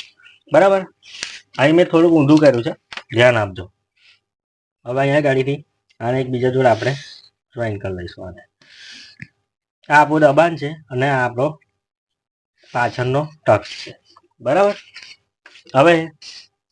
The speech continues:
હવે આપણે એને શેપ આપી દઈએ મૂંઢાનો. આ મૂંઢાનો મેં શેપ આપી દીધો.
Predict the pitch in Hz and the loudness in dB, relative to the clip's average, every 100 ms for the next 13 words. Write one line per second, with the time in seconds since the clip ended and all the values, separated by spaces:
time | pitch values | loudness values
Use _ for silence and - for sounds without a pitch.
0 | _ _ _ _ _ 135 151 156 147 147 | _ _ _ _ _ -2 2 2 2 0
1 | 143 143 165 156 - 131 135 120 113 107 | 0 0 -2 -6 -6 -2 2 2 2 -2
2 | 101 113 139 _ _ _ _ _ _ _ | -2 -2 -8 _ _ _ _ _ _ _
3 | 117 110 110 117 139 - _ _ _ _ | -10 -2 0 0 -6 -16 _ _ _ _
4 | _ _ _ _ _ 571 _ _ _ _ | _ _ _ _ _ _ _ _ _ _
5 | _ _ _ _ _ _ _ _ _ _ | _ _ _ _ _ _ _ _ _ _
6 | _ - - - - _ - _ _ _ | _ -20 -20 -20 -20 _ -20 _ _ _
7 | _ _ - - - - - - _ _ | _ _ -20 -20 -20 -20 -20 -20 _ _
8 | 135 143 147 151 156 160 151 135 110 98 | -4 -2 2 2 2 -2 0 0 0 -2
9 | 90 85 | -6 -14